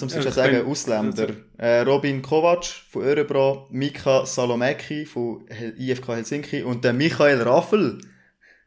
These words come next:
Speaker 2: <laughs>
Speaker 1: von den Dallas Stars.
Speaker 2: Ist der gerne auch schon der gewesen letztes Jahr?
Speaker 1: In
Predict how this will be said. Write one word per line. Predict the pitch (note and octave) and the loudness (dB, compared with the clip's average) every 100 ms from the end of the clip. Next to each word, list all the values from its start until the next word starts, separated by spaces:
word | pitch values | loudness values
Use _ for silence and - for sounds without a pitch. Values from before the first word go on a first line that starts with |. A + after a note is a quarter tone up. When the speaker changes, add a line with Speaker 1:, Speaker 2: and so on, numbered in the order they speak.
| _ - | _ -20
Speaker 2:
<laughs> | - - _ _ _ _ _ _ _ _ _ _ _ _ _ - | -20 -20 _ _ _ _ _ _ _ _ _ _ _ _ _ -10
Speaker 1:
von | C3 | -4
den | B2+ | 0
Dallas | B2+ C3 | 0 0
Stars. | - G2+ G2 - - _ _ _ _ _ _ _ _ _ _ - | -4 -6 -6 -14 -20 _ _ _ _ _ _ _ _ _ _ -16
Speaker 2:
Ist | - | -10
der | A#2+ | -4
gerne | A#2+ A#2+ | -4 -4
auch | A#2 | -6
schon | B2 | -8
der | A#2+ C3 | -8 -10
gewesen | - G#2 | -12 -12
letztes | G#2 G#2+ - | -12 -14 -16
Jahr? | F#2+ | -14
Speaker 1:
In | G2 | -14